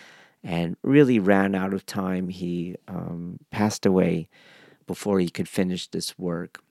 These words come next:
Um, but anybody could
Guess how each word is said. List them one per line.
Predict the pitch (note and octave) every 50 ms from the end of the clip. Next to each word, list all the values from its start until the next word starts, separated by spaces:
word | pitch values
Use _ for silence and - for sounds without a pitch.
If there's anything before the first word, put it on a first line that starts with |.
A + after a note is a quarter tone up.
| _ _ _ _ _ _ _ _ _ _ _ _ _ _ _ - _ _ _ _ _ _ _ _ _ _ _ -
Um, | - F2 E2+ E2+ E2 E2+ E2+ -
but | - G2+ F#2+ - - _ _ _ _ -
anybody | G#2+ G#2 G#2 G2+ E2+ F#2 F#2+ F#2 F2+ F#2 F#2 F#2 F2+ -
could | - - - E2 D#2+